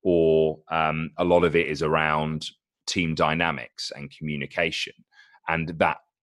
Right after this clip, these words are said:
that, the analogy there is really straightforward, because improvisation is improv-, sorry, because communication, I should say, is improvised.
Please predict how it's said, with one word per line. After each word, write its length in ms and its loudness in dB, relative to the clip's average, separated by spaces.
that, 320 0
the 140 2
analogy 420 2
there 240 4
is 140 -2
really 200 2
straightforward, 600 2
because 260 -4
improvisation 760 -4
is 140 -6
improv-, 360 -12
sorry, 260 2
because 280 -4
communication, 760 0
I 40 -6
should 220 -12
say, 280 -8
is 220 -4
improvised. 720 -10